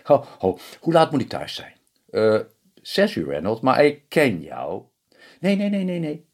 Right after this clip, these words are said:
Ik ben op tijd thuis." Ze nemen afscheid met een innige kus.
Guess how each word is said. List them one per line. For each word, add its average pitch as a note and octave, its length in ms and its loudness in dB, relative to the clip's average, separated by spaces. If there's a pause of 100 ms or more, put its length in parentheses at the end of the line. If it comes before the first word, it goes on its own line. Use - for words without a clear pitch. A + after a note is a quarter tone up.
(180)
Ik D#3+ 220 -4
ben A#2+ 200 2
op - 160 -8
tijd A#2+ 300 0
thuis." - 440 -18 (840)
Ze - 180 -6
nemen A#2+ 500 2
afscheid A#2 460 2
met F#2+ 140 -2
een G#2 280 -4
innige D#3+ 420 -6 (100)
kus. - 560 -18